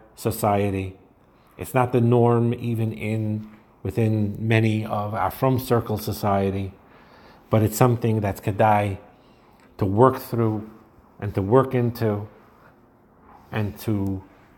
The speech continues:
be mesakin and to try to work that siblings, brothers and sisters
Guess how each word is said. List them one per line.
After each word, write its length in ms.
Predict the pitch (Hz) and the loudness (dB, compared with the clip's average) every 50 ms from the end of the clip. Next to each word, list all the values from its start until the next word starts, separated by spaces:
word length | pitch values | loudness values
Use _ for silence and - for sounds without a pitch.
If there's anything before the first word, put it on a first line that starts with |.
| - 107 | -10 -4
be 100 | 107 110 101 | -2 0 0
mesakin 760 | 98 95 - - - 120 117 113 - - 110 104 101 101 95 - - - - - - - - - - - - - - - _ _ - - - - - - - - | 2 0 0 2 2 2 2 2 0 -2 -2 -2 -4 -6 -8 -12 -20 -20 -20 -20 -20 -20 -20 -20 -20 -20 -20 -20 -20 -20 _ _ -20 -20 -20 -20 -20 -8 -2 0
and 140 | 117 107 - | 0 0 -2
to 80 | - | -4
try 320 | - - - 123 120 113 117 | -4 2 6 6 6 6 6
to 100 | 110 101 | 4 2
work 340 | 95 98 104 107 107 - | 2 2 0 0 0 -4
that 220 | - 107 95 - - | -6 -8 -8 -8 -6
siblings, 640 | - - 127 113 120 120 117 113 113 113 104 - - | -2 -2 0 0 2 2 2 2 0 -2 -2 -4 -4
brothers 400 | 98 113 113 117 107 110 104 104 | 0 2 2 4 2 0 -2 -4
and 120 | 101 95 | -6 -8
sisters 640 | - - 101 92 - - 101 98 98 95 - - | -8 -10 -10 -10 -10 -10 -10 -10 -10 -12 -14 -18